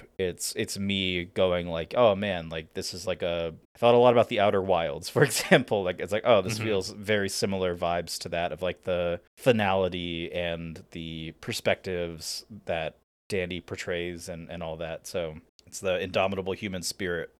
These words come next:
Speaker 1: uh, as nihilism, 'cause there's a lot of, kind of a lot of nihilism throughout this episode in a way that is kind of propped up to be rejected, um, specifically at the, uh, dinner scene thing where it's like a,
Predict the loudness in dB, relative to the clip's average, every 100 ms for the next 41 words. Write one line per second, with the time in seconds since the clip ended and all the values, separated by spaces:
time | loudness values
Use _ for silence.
0 | -8 -4 -4 -6 -10 _ -2 -2 -2 -2
1 | 0 -2 -4 -4 -4 -8 -8 -2 -2 0
2 | 2 2 0 -4 2 6 6 8 8 6
3 | 4 -2 -10 -18 _ 0 6 6 6 4
4 | 2 0 2 2 2 0 0 2 4 6
5 | 4 2 -2 2 4 4 4 4 2 -2
6 | -4 -2 -2 -4 0 0 0 -2 2 2
7 | 4 0 0 -6 -6 -4 -2 0 0 2
8 | 0 0 -8 0 0 0 -4 -6 -6 -4
9 | -4 -2 0 0 -2 -10 -8 -8 -8 -10
10 | _ 0 2 2 2 0 0 -2 -4 _
11 | -4 -2 2 2 2 2 0 -4 -2 0
12 | 0 0 -2 -4 0 2 2 0 0 2
13 | 0 0 0